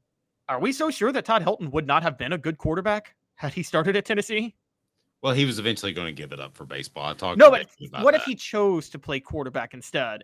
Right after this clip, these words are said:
Speaker 1: and he became the starter? Are we, I mean, I, I, could he have been an N F L caliber player?
Speaker 2: Yes,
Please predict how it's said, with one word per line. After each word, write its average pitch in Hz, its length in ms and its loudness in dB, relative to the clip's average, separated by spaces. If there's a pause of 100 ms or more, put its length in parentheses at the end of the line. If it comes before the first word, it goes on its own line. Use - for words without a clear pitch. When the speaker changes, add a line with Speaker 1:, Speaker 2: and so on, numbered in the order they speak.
Speaker 1:
and 147 120 -4
he 147 100 -6
became 135 260 -8
the 117 80 -16
starter? 113 460 -6 (180)
Are 127 120 -6
we, 160 180 -6
I 143 60 -4
mean, 135 140 -6
I, 143 60 2
I, - 680 -12 (240)
could 135 140 -6
he 151 80 0
have 160 100 2
been 175 120 0
an 175 100 0
N 180 100 0
F 180 100 0
L 165 120 6
caliber 196 300 2
player? 202 340 0 (460)
Speaker 2:
Yes, - 340 -4